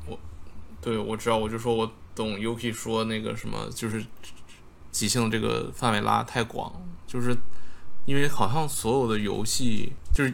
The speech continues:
首先你肯定是有人在互动，你没有人在互动，就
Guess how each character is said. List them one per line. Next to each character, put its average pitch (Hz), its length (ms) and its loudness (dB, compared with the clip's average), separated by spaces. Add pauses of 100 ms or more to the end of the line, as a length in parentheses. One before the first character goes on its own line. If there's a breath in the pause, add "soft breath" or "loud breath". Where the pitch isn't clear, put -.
首 - 280 -4
先 131 240 -2 (280)
你 147 80 -6
肯 120 160 -6
定 120 140 0
是 131 160 -6
有 107 160 0
人 104 260 -6
在 120 120 0
互 120 200 -4
动， 120 320 -4
你 104 80 -2
没 107 100 -2
有 120 120 2
人 107 120 -2
在 113 120 -4
互 120 180 -8
动， 120 180 -2
就 110 180 -6